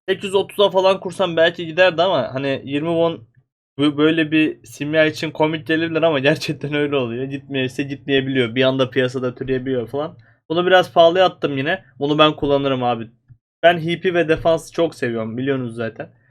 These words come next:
Tam benlik bu. Ederi yüz, yüz on belki. Ben bunu yüz elliye attım. Burada da antika yeşim buldum ya şeye bakarken. Yakut zaten vardı.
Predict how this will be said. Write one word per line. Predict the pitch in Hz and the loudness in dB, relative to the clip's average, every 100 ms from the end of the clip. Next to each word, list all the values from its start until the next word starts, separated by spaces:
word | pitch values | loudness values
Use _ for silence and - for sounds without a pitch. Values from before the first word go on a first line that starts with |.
| _ - | _ -2
Tam | 185 170 | -2 0
benlik | 151 147 139 - | -2 -4 -8 -6
bu. | 170 - _ _ _ | -8 -8 _ _ _
Ederi | 190 170 156 156 | -2 2 2 2
yüz, | 170 156 | 0 -2
yüz | 151 147 | -2 0
on | 143 147 | 0 2
belki. | 135 120 - 147 - | 2 0 -6 -8 -2
Ben | 139 139 | -2 -2
bunu | 139 | -4
yüz | 135 139 | -2 0
elliye | 131 139 127 | 0 2 2
attım. | - - - - | 2 -6 -12 -4
Burada | 175 226 | 4 6
da | 226 | 6
antika | 185 180 214 | 6 2 6
yeşim | 208 190 - 226 | 6 6 4 0
buldum | 196 147 139 | 0 -2 -2
ya | 151 | -2
şeye | - 151 131 | 0 0 0
bakarken. | 127 131 123 - 180 220 - | 0 -2 -4 -2 -6 -6 -4
Yakut | 147 151 190 180 | 0 0 0 -2
zaten | 196 208 202 165 | 0 0 -2 0
vardı. | 139 127 135 208 | 0 -2 -4 -8